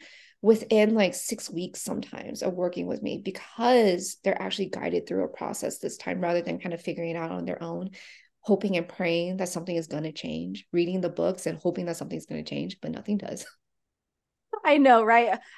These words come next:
Speaker 2: Everybody, every-, it's the podcast, it's the books, it's the articles, it's, it's everything. <laughs>
Speaker 1: Yes. <laughs>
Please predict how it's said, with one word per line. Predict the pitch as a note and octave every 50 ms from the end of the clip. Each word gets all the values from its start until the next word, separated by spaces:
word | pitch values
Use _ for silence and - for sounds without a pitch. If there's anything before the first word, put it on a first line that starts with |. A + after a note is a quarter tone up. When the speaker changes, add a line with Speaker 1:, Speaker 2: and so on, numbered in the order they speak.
| -
Speaker 2:
Everybody, | - C4+ C4+ C#4 C4+ A3+ A#3+ G#3 F#3 F3 D3 - -
every-, | A#3+ B3+ C4 B3+ G3+
it's | A3+ A#3 A#3
the | G3+ F#3+ E3+
podcast, | - - A3+ A#3+ A#3+ A#3 A#3 - D4+ C4 A#3 A3 A#3 F#3 -
it's | G3+ G3 - -
the | E3+
books, | E3 D#3+ G#3+ A3 A3 - - - - G3
it's | F#3+ C#3 - -
the | F3 B2+
articles, | F3 G#3 G#3 G#3 G#3 G3+ G#3 G3+ G3 F#3+ F#3+ F#3+ F#3 F3+
it's, | F#3 F3+ F3 - - - -
it's | G3+ F#3+ F3+
everything. | - D3 F3+ E3+ - E3 D#3+ D#3+ D3+ D3+ A#2+ C3+ D#3 D3
<laughs> | A3 C#4+ C4+ - _ _ _ _ _ _ _ -
Speaker 1:
Yes. | - - - -
<laughs> | - E4